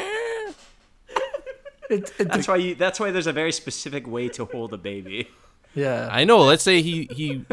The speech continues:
Speaker 1: before he got a good grip, like, you're handing the baby over and he didn't fully get it in, and he's like, and it just, it just slipped out and he dropped
Speaker 3: And he
Speaker 1: the baby.
Speaker 3: over, he
Speaker 2: Listen,
Speaker 3: oversold it, basically.
Speaker 1: Could you
Speaker 2: babies
Speaker 1: ever forgive your friend?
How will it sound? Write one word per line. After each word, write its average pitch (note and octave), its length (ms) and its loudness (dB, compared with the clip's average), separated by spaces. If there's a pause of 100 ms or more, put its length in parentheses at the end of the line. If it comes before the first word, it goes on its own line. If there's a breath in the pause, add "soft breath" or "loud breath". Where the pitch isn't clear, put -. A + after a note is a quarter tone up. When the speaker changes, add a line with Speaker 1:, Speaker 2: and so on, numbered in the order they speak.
(140)
Speaker 1:
before E3+ 380 2
he F3 80 4
got D#3 160 8
a D3 40 2
good C#3+ 200 0
grip, E3 260 4
like, B2 140 2
you're A#2+ 80 -4
handing C#3+ 320 0
the C#3 80 0
baby C3 280 0
over B2+ 300 2
and A2 80 -2
he A2 80 -4
didn't B2+ 400 -4
fully B2 260 -2
get A#2+ 160 -2
it A#2+ 140 -2
in, B2 180 0
and A2 160 -2
he's A2 160 -4
like, A2+ 300 -2 (480 soft breath)
and A2 160 -4
it A2+ 60 -2
just, - 560 -8
it A2 160 -6
just - 180 -8
slipped C3+ 320 -2
out C#3+ 300 4
and G#2+ 100 -4
he G#2 80 -6
dropped A#2+ 320 -2
Speaker 3:
And C3 60 -4
he B2+ 80 2
Speaker 1:
the B2 40 0
baby. D#3 280 0
Speaker 3:
over, - 120 -6
he D3 200 0
Speaker 2:
Listen, E3 240 6
Speaker 3:
oversold C3+ 340 0
it, F#2+ 160 -10
basically. G2+ 560 -6
Speaker 1:
Could - 140 0
you G#3+ 100 2
Speaker 2:
babies A3+ 240 2
Speaker 1:
ever D3+ 220 0
forgive C3+ 520 0
your B2 140 -2
friend? B2+ 500 -6